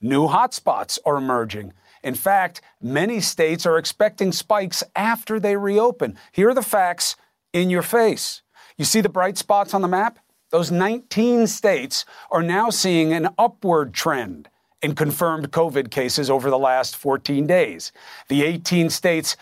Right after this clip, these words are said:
shaded orange, they stand at about the same levels, which were what we're calling a plateau right now. Only thirteen states so far appear to be going down in cases. But again,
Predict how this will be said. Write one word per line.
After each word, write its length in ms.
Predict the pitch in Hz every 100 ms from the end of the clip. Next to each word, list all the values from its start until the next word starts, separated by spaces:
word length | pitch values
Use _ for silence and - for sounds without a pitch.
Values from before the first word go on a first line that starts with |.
| -
shaded 480 | - 190 170 156 147
orange, 760 | - 190 254 143 117 180 220 - _ _ _ - -
they 300 | - 160 214
stand 420 | 214 - 165 160
at 80 | 165
about 220 | 160 165
the 80 | 170
same 300 | - 170 160
levels, 440 | 180 185 113 90 -
which 220 | 131 -
were 100 | 143
what 160 | 147
we're 140 | 135 139
calling 300 | 147 143 131
a 60 |
plateau 720 | 127 - 139 - 196 175 98 - _
right 240 | 135 123 120
now. 320 | 123 - - - - - - _
Only 340 | 170 220 240 233
thirteen 640 | - 208 214 - 202 196
states 480 | 180 - 147 110 - -
so 260 | - 151
far 400 | 131 139 131 131
appear 360 | 135 - 175 170
to 80 | 156
be 100 | 156
going 400 | 143 147 143 131
down 540 | 151 165 160 139 117 117
in 220 | 127 120
cases. 480 | - 139 120 - 107
But 160 | 101 151
again, 400 | 208 247 113